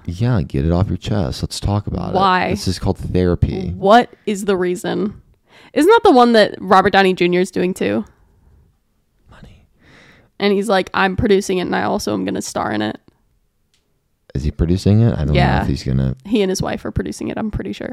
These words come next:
Speaker 1: I don't know why. If he's, like, that character
Speaker 2: S-
Speaker 1: does not feel R D J-esque.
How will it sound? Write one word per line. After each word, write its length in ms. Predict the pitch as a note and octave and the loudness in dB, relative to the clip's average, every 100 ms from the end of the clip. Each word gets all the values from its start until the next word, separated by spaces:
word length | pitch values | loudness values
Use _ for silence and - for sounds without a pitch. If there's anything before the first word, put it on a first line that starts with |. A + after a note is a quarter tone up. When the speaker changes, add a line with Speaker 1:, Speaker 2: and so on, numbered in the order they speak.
| - | 0
Speaker 1:
I 80 | F#3 | 4
don't 160 | A#3+ | 6
know 100 | B3 C#3+ | 8 8
why. 400 | F#2+ F#2+ C3 A#2+ - | 4 0 0 -2 -6
If 340 | - - B2+ - | -14 -2 0 2
he's, 300 | F3 G3+ - _ _ _ _ _ _ _ - | 0 0 -4 _ _ _ _ _ _ _ 2
like, 300 | A#2+ B2+ - _ _ _ _ _ G#2 | 4 4 0 _ _ _ _ _ 4
that 300 | C#3 F3+ - | 6 6 2
character 840 | - B2 A#2 - D#2+ C#2+ C2+ B1+ _ _ - _ _ _ _ _ _ _ _ _ _ _ _ _ _ _ _ _ | 4 6 4 4 2 4 2 -2 _ _ -20 _ _ _ _ _ _ _ _ _ _ _ _ _ _ _ _ _
Speaker 2:
S- 140 | - F#2 | -12 0
Speaker 1:
does 220 | G#2+ G#2+ | 2 2
not 280 | A#2 C3 - | 0 0 0
feel 180 | B2+ G#2 | 0 0
R 180 | G2+ G2 | 0 -2
D 160 | F2+ E2 | -4 -8
J-esque. 920 | E2 D#2 D2+ C#2+ C#2+ G#1+ - - | -10 -10 -8 -10 -12 -14 -16 -20